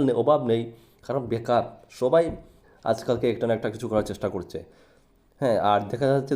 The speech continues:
দুই হাজার, তিন হাজার, পাঁচ হাজার সাবস্ক্রাইবার হতেই চে-, মানে চ্যানেলটা হচ্ছে জবসের আপডেটের জন্য, তার পরবর্তী সময় দেখা যাচ্ছে সে মানে একজনের দেখাতে কি, আহ, নোট দেওয়া শুরু করলো। তো এইসবের পথে পা দেবেন না, নিজের ফিউচার নিজে সেভ করবেন, সিকিউর করবেন।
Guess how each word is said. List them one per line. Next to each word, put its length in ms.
দুই 140
হাজার, 200
তিন 140
হাজার, 200
পাঁচ 140
হাজার 200
সাবস্ক্রাইবার 380
হতেই 240
চে-, 120
মানে 300
চ্যানেলটা 360
হচ্ছে 380
জবসের 340
আপডেটের 320
জন্য, 120
তার 160
পরবর্তী 340
সময় 160
দেখা 160
যাচ্ছে 240
সে 80
মানে 160
একজনের 340
দেখাতে 280
কি, 100
আহ, 140
নোট 180
দেওয়া 200
শুরু 160
করলো। 200
তো 40
এইসবের 380
পথে 220
পা 140
দেবেন 340
না, 60
নিজের 300
ফিউচার 320
নিজে 140
সেভ 260
করবেন, 180
সিকিউর 380
করবেন। 200